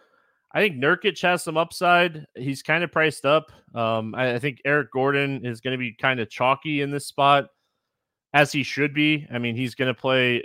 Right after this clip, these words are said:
enough minutes. Uh, Jordan Goodwin is gonna be popular, as he should be. Grayson Allen is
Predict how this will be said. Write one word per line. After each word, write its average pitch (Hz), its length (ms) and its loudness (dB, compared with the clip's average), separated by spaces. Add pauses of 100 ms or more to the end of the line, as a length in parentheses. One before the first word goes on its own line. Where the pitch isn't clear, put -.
(100)
enough 127 360 -2
minutes. 131 600 -2
Uh, 104 300 -2 (100)
Jordan 110 320 -4
Goodwin 139 400 -2
is 131 140 -4
gonna 135 180 -4
be 127 80 -4
popular, 135 560 2
as 110 240 -2
he 127 140 -6
should 151 280 -4
be. 143 380 -2 (680)
Grayson 180 360 2
Allen 175 480 4
is 143 640 -4